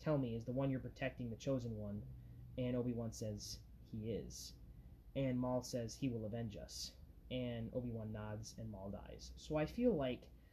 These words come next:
um, as a Star Wars fan, this was a very awesome moment just because we get to see not only a, a very well-balanced, like, it makes Obi-Wan Kenobi from the prequels and the originals, ver-, like, the mixture between the two,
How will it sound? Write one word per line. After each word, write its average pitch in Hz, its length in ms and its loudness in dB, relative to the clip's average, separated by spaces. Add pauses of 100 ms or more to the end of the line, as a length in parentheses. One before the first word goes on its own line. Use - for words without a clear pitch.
(320)
um, 120 400 2
as 131 160 4
a 120 40 -2
Star 131 200 2
Wars 123 160 4
fan, 123 160 0
this 120 120 0
was 117 120 -4
a 110 200 -8
very 117 360 2
awesome 110 360 -4
moment 107 300 -2
just 110 140 -10
because 117 280 -4
we 110 80 -6
get 110 180 -8
to 120 60 -6
see 113 480 -4 (560)
not 139 280 4
only 143 560 6
a, 131 100 0 (380)
a 135 100 0 (180)
very 156 380 10
well-balanced, 131 800 4
like, 127 120 0 (220)
it 156 140 6
makes 180 380 10 (160)
Obi-Wan 151 420 12
Kenobi 135 340 2
from 139 160 2
the 131 60 2
prequels 131 440 0
and 127 120 2
the 123 80 0
originals, 120 340 0
ver-, 127 140 0 (100)
like, 120 140 -2 (100)
the 127 80 0
mixture 131 380 2
between 117 320 -2
the 113 80 0
two, 113 340 -4